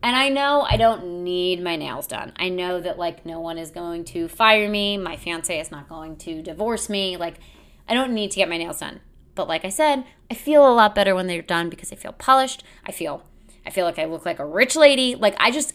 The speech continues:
<laughs> like having my nails done. But the process sucks. Because here's a couple things that happen. One, it's very physically uncomfortable. Especially if you are also a short girl like myself,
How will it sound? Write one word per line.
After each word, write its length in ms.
<laughs> 100
like 340
having 300
my 120
nails 240
done. 260
But 100
the 60
process 540
sucks. 340
Because 180
here's 320
a 40
couple 260
things 220
that 100
happen. 380
One, 420
it's 180
very 400
physically 440
uncomfortable. 560
Especially 800
if 140
you 160
are 140
also 640
a 40
short 340
girl 400
like 140
myself, 580